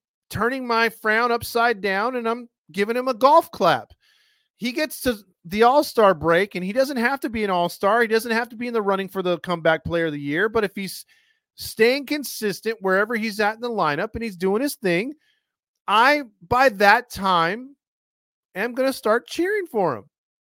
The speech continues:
And I don't think it's a wrong thing to say. I mean, America and every, you know,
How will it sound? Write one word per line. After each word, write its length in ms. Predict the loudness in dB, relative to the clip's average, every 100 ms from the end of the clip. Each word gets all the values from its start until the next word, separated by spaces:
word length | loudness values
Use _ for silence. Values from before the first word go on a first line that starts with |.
| _ _ _ -6
And 140 | -2
I 60 | 2
don't 240 | 2 0
think 180 | -2 -4
it's 140 | -4 -6
a 60 |
wrong 300 | 0 0 0
thing 180 | -2 -4
to 60 | -6
say. 520 | -6 -4 -4 -6 -12 _ _ _ -6
I 80 | -4
mean, 300 | -2 -4 -6
America 580 | -4 0 0 0 -2 -2
and 120 | 0
every, 360 | -2 -4 -8 -12
you 160 | -8
know, 360 | -4 0 -2 -4